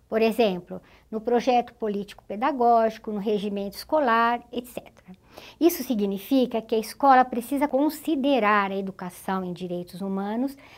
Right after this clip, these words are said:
na escolha ou construção dos materiais didáticos e pedagógicos, no modelo de ensino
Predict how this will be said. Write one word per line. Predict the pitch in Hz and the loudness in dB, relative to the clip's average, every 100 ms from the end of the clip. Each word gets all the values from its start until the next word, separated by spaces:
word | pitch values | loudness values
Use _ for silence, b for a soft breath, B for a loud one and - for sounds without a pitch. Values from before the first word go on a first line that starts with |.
| b | b
na | 233 254 | -4 0
escolha | 233 - - 294 320 339 330 339 B B | 0 -4 -8 0 4 4 2 0 B B
ou | - 254 | 2 2
construção | 262 208 202 - 196 - 226 226 254 269 b b | 2 -4 -8 -10 -20 -6 -2 0 -2 -4 b b
dos | 202 208 | -10 -6
materiais | 208 214 226 208 202 202 196 | -6 -4 -4 -2 0 0 -4
didáticos | 202 202 208 247 269 - 262 | -8 -4 -2 -2 -6 -8 -8
e | 277 | -4
pedagógicos, | 254 269 247 202 170 170 - - - b b b | -2 -2 0 0 0 -6 -16 -20 -20 b b b
no | 247 | 2
modelo | 254 247 214 262 349 359 | 4 4 2 2 4 4
de | 226 | 2
ensino | 254 247 - 277 349 381 | 0 -2 -2 2 2 2